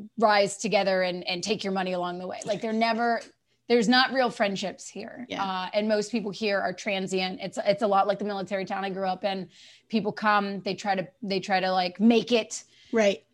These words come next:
Speaker 1: not realizing that making it takes decades. Uh, and within two or three years, they leave. So it's, uh, it's
Speaker 2: Yeah.
Speaker 1: a very different, different place. Um, I
Speaker 2: Yeah.
Speaker 1: miss the Southeast a lot. I spend a lot of time going back to the Southeast.
Speaker 2: Yeah.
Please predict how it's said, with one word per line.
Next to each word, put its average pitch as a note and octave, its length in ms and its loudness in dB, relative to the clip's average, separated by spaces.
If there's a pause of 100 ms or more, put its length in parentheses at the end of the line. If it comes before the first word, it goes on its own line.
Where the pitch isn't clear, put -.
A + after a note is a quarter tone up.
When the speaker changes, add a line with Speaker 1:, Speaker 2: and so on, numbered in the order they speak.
Speaker 1:
not A3 160 4
realizing G#3+ 520 4
that G#3+ 160 2
making G3+ 340 -2
it G3 180 0
takes G3+ 340 -6
decades. F#3+ 840 0
Uh, F3+ 400 0
and F#3+ 140 -2
within F#3+ 440 -6
two - 160 -8
or F#3 100 -6
three F3+ 200 -6
years, G3+ 240 -6
they - 100 -10
leave. - 280 -14
So A3 260 -8
it's, G3 260 -8
uh, G#3+ 200 -4 (120)
it's B3+ 140 -8
Speaker 2:
Yeah. C4 80 -4
Speaker 1:
a G#3+ 60 -8
very C4+ 320 0
different, A#3 500 -4 (640)
different G3+ 280 -8
place. - 380 -16 (120)
Um, F#3 420 -8 (160)
I G#3+ 140 2
Speaker 2:
Yeah. - 0 - (120)
Speaker 1:
miss G#3+ 100 -2
the G3+ 60 -6
Southeast F#3+ 460 -6
a G3 60 -6
lot. F3 200 -6
I A3+ 60 -2
spend B3+ 220 0
a B3 40 6
lot A3+ 200 8
of F#3+ 80 -8
time G3 200 0
going F#3 180 0
back F3+ 180 -2
to G3 80 -12
the G#3 80 -12
Southeast. - 640 -12
Speaker 2:
Yeah. - 260 -2